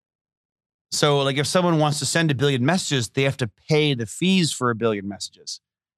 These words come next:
And that gives the fundamental Bitcoin network this built-in security. Like, okay, if you want to flood the network, you can. It'll just cost you a small fortune and, like,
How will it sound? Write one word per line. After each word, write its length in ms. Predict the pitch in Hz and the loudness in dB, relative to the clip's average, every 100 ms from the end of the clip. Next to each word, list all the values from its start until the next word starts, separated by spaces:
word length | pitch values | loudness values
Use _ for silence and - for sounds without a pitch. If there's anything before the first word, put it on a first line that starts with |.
| - | -4
And 160 | 143 143 | 0 2
that 400 | 156 160 151 120 | 0 -2 -6 -2
gives 760 | 131 214 190 123 117 139 - - _ _ | 0 2 2 2 0 -4 -6 -10 _ _
the 40 | 120 | -6
fundamental 640 | 151 151 143 139 131 117 | 0 0 2 0 0 0
Bitcoin 380 | 156 156 160 131 | -2 -2 0 0
network 380 | 123 113 107 - | 0 -2 -4 -6
this 140 | 120 | -8
built-in 460 | - 147 147 139 120 | 0 0 2 0 -2
security. 540 | 107 - 151 - - _ _ - | -6 -4 -2 -4 -10 _ _ -4
Like, 180 | 127 160 | -2 -2
okay, 200 | 202 165 | 0 0
if 100 | 127 | 0
you 80 | 147 | 0
want 600 | 139 131 147 196 220 - | -2 2 2 4 0 -2
to 80 | 147 | -6
flood 220 | - 123 | -2 -2
the 60 | 113 | 0
network, 460 | 113 80 120 139 | -2 0 -2 -2
you 80 | 113 | -8
can. 460 | 107 160 175 110 131 | -2 0 0 -2 -4
It'll 120 | 131 | -6
just 200 | 123 117 | -6 -6
cost 340 | 131 120 - | -2 -2 -2
you 240 | 127 127 131 | -4 -4 -6
a 40 | 127 | -8
small 300 | - 127 139 | -2 0 0
fortune 520 | 123 151 127 117 123 | 0 -2 -2 -4 -2
and, 160 | 117 | -2
like, 200 | 120 120 | 0 -2